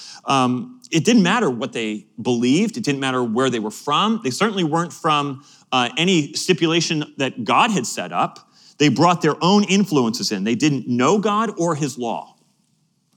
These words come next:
They certainly weren't from the lineage of priests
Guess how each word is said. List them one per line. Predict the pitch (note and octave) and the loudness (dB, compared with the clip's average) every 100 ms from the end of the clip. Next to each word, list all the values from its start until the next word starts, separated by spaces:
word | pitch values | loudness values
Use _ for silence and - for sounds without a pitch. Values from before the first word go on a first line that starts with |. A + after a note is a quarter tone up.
| _ - - | _ -6 0
They | C3+ | 2
certainly | - G#3 E3+ | 4 2 4
weren't | D3 D3+ D#3 D#3 | 2 2 0 0
from | C#3+ | 0
the | A#2 | 2
lineage | A2+ D3 A#3 B2 | 2 2 2 -2
of | - | -8
priests | - D2 C3+ - - | -14 -12 -10 -10 -12